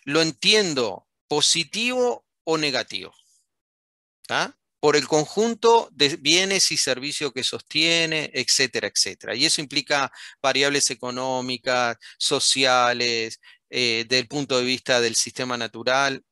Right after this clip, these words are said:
una constelación de perspectivas, ¿no? Pero a veces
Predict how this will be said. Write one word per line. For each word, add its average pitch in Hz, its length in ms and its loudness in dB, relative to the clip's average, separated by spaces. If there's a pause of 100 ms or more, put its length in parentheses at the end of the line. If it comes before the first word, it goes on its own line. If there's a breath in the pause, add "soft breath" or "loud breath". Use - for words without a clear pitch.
una 143 260 -2
constelación 143 840 0
de 127 320 -2 (120)
perspectivas, 104 720 -6
¿no? 151 240 -8 (1500 loud breath)
Pero 190 200 4
a 208 60 6
veces 208 600 4